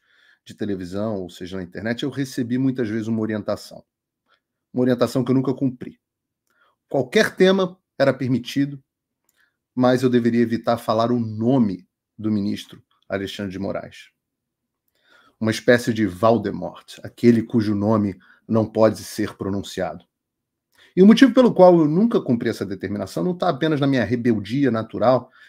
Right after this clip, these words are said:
no meu senso de que o meu discurso não pode ser moderado ou moldado por ninguém.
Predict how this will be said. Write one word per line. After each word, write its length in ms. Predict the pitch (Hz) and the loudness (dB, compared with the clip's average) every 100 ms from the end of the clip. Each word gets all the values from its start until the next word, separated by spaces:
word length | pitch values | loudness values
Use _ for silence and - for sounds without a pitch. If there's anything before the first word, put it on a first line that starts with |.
| _ _ | _ _
no 120 | 180 | 2
meu 140 | 277 | 2
senso 320 | 254 214 226 175 | 2 2 0 -2
de 80 | |
que 160 | - - | -10 -4
o 80 | 175 | 0
meu 240 | 139 190 | 4 4
discurso 800 | 180 185 - - 160 - - 180 175 _ _ - | 2 -4 -6 -10 -12 -12 -12 -14 -14 _ _ -4
não 280 | 143 143 | 0 0
pode 540 | 165 - 117 120 117 - _ | 0 0 4 4 2 -12 _
ser 420 | - - 110 104 - _ | -20 -10 -6 -6 -8 _
moderado 840 | 117 120 165 143 117 107 123 123 131 | -2 0 2 2 4 4 2 -2 -4
ou 120 | 135 | -2
moldado 680 | 143 135 101 95 101 113 110 | 0 0 -2 -2 0 0 -4
por 200 | - 107 | -6 -4
ninguém. 380 | 120 110 92 78 | -2 -2 -4 -8